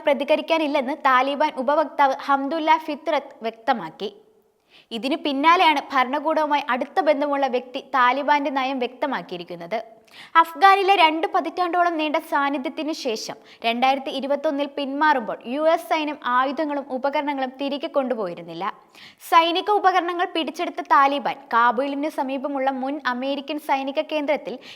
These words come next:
ഇവ പ്രദർശിപ്പിച്ച് വർഷം തോറും പരേഡ് നടത്താറുണ്ട്. കഴിഞ്ഞ വർഷത്തെ പരേഡിൽ ചൈനീസ്, ഇറാനിയൻ പ്രതിനിധികൾ അതിഥികളായിരുന്നു. ട്രംപ് ഭരണകൂടവുമായി നല്ല ബന്ധം പുലർത്തുന്നത് അന്താരാഷ്ട്ര തലത്തിൽ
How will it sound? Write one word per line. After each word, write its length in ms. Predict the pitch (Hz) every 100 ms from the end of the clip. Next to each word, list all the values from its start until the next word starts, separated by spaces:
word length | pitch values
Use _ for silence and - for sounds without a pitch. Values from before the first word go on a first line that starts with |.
| -
ഇവ 140 | 294
പ്രദർശിപ്പിച്ച് 680 | 392 339 285 320 330 320 285
വർഷം 400 | 247 254 - 359
തോറും 240 | 320 285 254 262
പരേഡ് 300 | 220 233 269
നടത്താറുണ്ട്. 580 | 240 180 170 165 156 170 - - -
കഴിഞ്ഞ 360 | - 233 233 269
വർഷത്തെ 420 | 269 277 285 277 285
പരേഡിൽ 440 | 254 262 262 277 269
ചൈനീസ്, 500 | 285 254 262 285 277 -
ഇറാനിയൻ 500 | 254 254 269 277 294 302
പ്രതിനിധികൾ 560 | 262 277 294 269 254 -
അതിഥികളായിരുന്നു. 840 | 208 226 247 240 160 160 170 220 - _ - - -
ട്രംപ് 280 | 349 349 381
ഭരണകൂടവുമായി 800 | 415 359 311 349 370 359 330 339
നല്ല 320 | 302 285 311
ബന്ധം 360 | 294 277 269 330
പുലർത്തുന്നത് 540 | 320 294 294 247 254 262
അന്താരാഷ്ട്ര 580 | 226 240 254 277 277 330
തലത്തിൽ 340 | 285 262 240